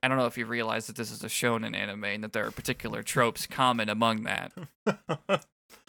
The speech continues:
Speaker 2: No, I didn't until now.
Speaker 1: I'm, I'm glad to, to break it to you now at episode, like, fucking sixty-nine of this podcast.
Speaker 2: <laughs> Hell yeah.
Speaker 1: Uh, I don't think this is sixty-nine, but we're on our way. <laughs> I stopped keeping track. <laughs> Um,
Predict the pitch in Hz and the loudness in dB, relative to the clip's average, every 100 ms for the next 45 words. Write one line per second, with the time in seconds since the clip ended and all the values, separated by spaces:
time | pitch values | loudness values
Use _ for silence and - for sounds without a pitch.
0 | - - _ 196 202 190 170 165 131 120 | -20 -20 _ 4 6 6 4 0 -4 -2
1 | 135 113 113 120 117 - _ - _ _ | -2 -2 -6 -6 -8 -14 _ -20 _ _
2 | - 147 139 135 135 147 151 139 123 123 | 0 2 4 2 4 6 6 6 0 2
3 | 127 123 120 - 113 113 110 110 113 - | 4 4 2 -2 -2 0 0 0 -4 -6
4 | - 117 104 107 - - 123 117 107 104 | -6 -4 -2 -6 -6 -10 -8 -8 -8 -8
5 | - 123 - 107 104 107 104 107 113 104 | -6 -6 -6 -4 -2 -2 -4 -6 -2 -2
6 | 107 107 101 139 - 185 156 151 139 143 | -2 -2 -4 -4 -2 0 2 4 4 4
7 | 123 117 113 - _ _ - 120 117 113 | -2 -8 -12 -16 _ _ -2 0 2 2
8 | 110 139 151 135 131 127 120 - 120 - | 4 6 6 4 -2 -6 -8 -6 -8 -8
9 | 107 101 - 110 101 120 117 104 110 104 | -8 -8 -8 -8 -6 -2 0 -2 -6 -8
10 | 107 - - _ _ _ - 135 143 - | -8 -8 -16 _ _ _ -6 2 4 4
11 | - 117 123 - 135 - - _ _ 147 | 0 -2 -2 0 0 -2 -12 _ _ -6
12 | - 190 185 143 - 135 123 120 117 | -6 -8 -14 -6 4 6 6 2 -2